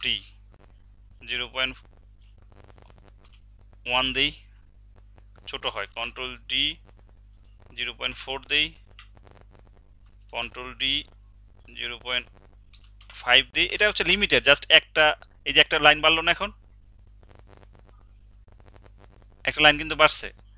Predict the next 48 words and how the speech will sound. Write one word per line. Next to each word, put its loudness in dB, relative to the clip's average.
যে -4
অনেক -2
সময় -4
just 6
একটা 6
লাইন 6
বাড়লেই 6
হয় 4
আমার 4
জন্য, -6
পেজটা 0
কভার 2
হয়ে -6
যায়। -8
তাহলে 2
এই 6
কনসেপ্টে -2
হচ্ছে -2
কন্ট্রোল -6
ডিতে -4
যাব, 2
যাওয়ার 4
পরে -8
আমার -2
এই -8
যে -4
অ্যাডভা-, -4
ফন্ট, -6
এখান -8
থেকে 4
অ্যাডভান্সে 0
যাব, -2
একটা 0
হচ্ছে -6
এক্সপ্যান্ডেড, -4
একটা -2
হচ্ছে -12
কনডেন্সড। -12
কনডেন্সড -4
হচ্ছে -10
ছোট -10
করবে, -2
এক্সপ্যান্ড -2
হচ্ছে -10
বড় -8
করবে। -14
ক্লিয়ার 2
সবাই? -2